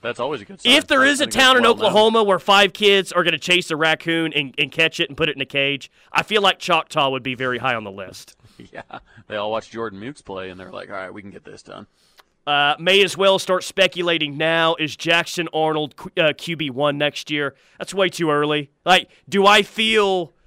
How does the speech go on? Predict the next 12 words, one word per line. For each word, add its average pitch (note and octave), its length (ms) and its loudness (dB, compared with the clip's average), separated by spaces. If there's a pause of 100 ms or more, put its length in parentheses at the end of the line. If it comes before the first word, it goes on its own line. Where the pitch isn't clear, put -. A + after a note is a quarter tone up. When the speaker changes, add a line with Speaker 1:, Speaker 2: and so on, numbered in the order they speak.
(380)
Speaker 2:
better G3 520 2
that F3 220 0
he's F#3+ 260 -4
gonna F3 180 0
be E3 160 -2
more F3 320 0
involved F3+ 840 0
in F#3+ 120 0
that G3+ 180 2
discussion G3+ 520 -2
next G3 300 -4
year? G#3 300 -2